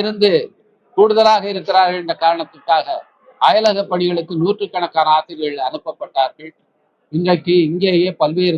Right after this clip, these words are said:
துறைகளில் ஆசிரியர் பற்றாக்குறை இருக்கிறது.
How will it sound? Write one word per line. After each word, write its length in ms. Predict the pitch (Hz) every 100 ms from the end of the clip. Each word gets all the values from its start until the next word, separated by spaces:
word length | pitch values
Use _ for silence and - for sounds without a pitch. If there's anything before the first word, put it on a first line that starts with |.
| 160
துறைகளில் 440 | 156 156 156 147 123 _ _ _ _
ஆசிரியர் 480 | 156 185 170 160 156
பற்றாக்குறை 520 | 139 - 175 - 151 139
இருக்கிறது. 420 | 139 135 123 160